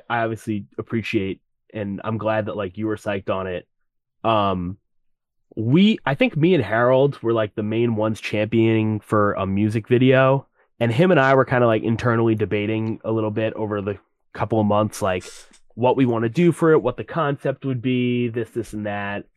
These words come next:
Um, and eventually we finally got to settle on, uh, keeping it fairly simple, doing, like, performance, and then just, like, "Oh, let's just do shots of us hanging out on Long Island." Like, the whole,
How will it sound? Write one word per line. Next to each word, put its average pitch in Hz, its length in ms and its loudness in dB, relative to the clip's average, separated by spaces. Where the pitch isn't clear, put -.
Um, 104 380 0
and 127 260 0
eventually 120 1000 0
we 107 200 -4
finally 131 460 -2
got 120 200 -2
to 123 80 -6
settle 113 440 0
on, 101 540 -2
uh, 98 400 -4
keeping 151 340 2
it 120 240 2
fairly 127 320 4
simple, 135 400 4
doing, 123 200 4
like, 107 160 0
performance, 117 600 0
and 107 100 -4
then 101 140 -2
just, 101 160 -8
like, 107 160 -4
"Oh, 143 160 4
let's 120 140 2
just - 200 -10
do 135 100 6
shots 120 320 2
of 110 60 -2
us 107 80 -2
hanging 110 220 0
out 107 140 2
on 104 80 2
Long 101 160 2
Island." 95 340 0
Like, 95 140 -6
the 101 80 -2
whole, 110 360 2